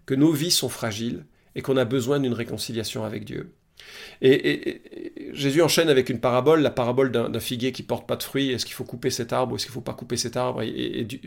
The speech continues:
Jésus dit à son jardinier, « Non, non, ne, ne, ne coupe pas cet arbre. On va attendre encore un peu pour qu'il porte du fruit. » Alors, pourquoi est-ce qu'il y a tant de, de choses qui se produisent ? Le problème du mal, c'est justement, c'est que, et, et Dieu le permet et ça va continuer,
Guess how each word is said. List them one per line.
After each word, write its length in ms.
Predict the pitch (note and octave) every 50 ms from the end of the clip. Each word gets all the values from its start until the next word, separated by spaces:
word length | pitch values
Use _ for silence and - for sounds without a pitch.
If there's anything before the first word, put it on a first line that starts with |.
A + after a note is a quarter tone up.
| - - - - - -
Jésus 300 | - - C3 A2+ A#2+ C3
dit 180 | A2+ B2 C3+ B2+
à 100 | B2 A#2
son 200 | - - B2+ A2
jardinier, « 420 | G2 A#2+ A2 G#2+ A2 A#2 B2 A#2
Non, 100 | A#2 A#2+
non, 160 | A#2+ A#2+ A#2
ne, 200 | A2 - - -
ne, 180 | - - B2 A#2+
ne 100 | A#2+ C3+
coupe 220 | A#2+ - C#3 A#2+
pas 120 | - C#3+ B2+
cet 200 | - B2+ - -
arbre. 180 | C3+ C3 B2 G#2+ A2+ - - - - - - - -
On 80 | B2+ B2+
va 120 | B2 C#3+
attendre 280 | D3 D3 E3 D3+ B2+ C#3+
encore 280 | C3 - D#3 C#3 C3
un 60 | C3+
peu 140 | C3 D#3 D3+
pour 140 | - C3+ B2
qu'il 140 | - C3 A#2+
porte 200 | - D3 D3 B2
du 80 | B2+
fruit. » 260 | A2+ - - C#3 B2+ B2
Alors, 200 | C3 C#3+ A#2+ - - - - - - -
pourquoi 300 | - D3 - - G#3 G#3
est-ce 140 | G3+ G3 -
qu'il 100 | - D#3+
y 40 | D3+
a 40 | C#3+
tant 220 | D3 - F3+ F#3+
de, 140 | E3 D#3+ D3
de 160 | - C#3 C#3
choses 280 | C3+ - - F#3 F3+ -
qui 100 | - -
se 120 | - D3+
produisent ? 400 | C#3 - - C#3+ C#3 C#3 E3 F#3
Le 100 | D#3 C3
problème 360 | - - F3 D3+ F3 F#3 F#3
du 120 | D3 C3 C3
mal, 220 | C3+ C#3+ F3 F3+
c'est 160 | - - C#3+
justement, 420 | B2 C#3+ D3 - - D3 C#3+ E3 F#3+
c'est 180 | - - D3
que, 200 | - - B2 A2+ - - - - - - -
et, 180 | G3+ G3 - E3
et 40 | -
Dieu 160 | - D#3 F3+
le 140 | F3+ F3+ F3+
permet 380 | F3 D#3+ D3 D3 E3 F3+ E3+
et 40 | C#3
ça 140 | - - B2+
va 100 | B2 -
continuer, 580 | - - D3+ - - C#3 C#3 C3+ C#3+ F3+ G3